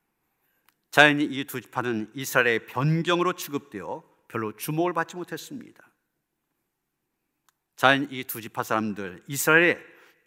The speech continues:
주류 세력에서 밀려나 있었습니다.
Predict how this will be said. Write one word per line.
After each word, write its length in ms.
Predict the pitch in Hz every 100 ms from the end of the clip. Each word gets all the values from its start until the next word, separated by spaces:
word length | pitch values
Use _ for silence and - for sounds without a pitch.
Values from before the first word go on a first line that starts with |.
| -
주류 420 | - 160 185 208
세력에서 720 | - 165 143 117 98 170 175 _ _ 98
밀려나 420 | 123 143 202 220
있었습니다. 640 | 202 - - - - _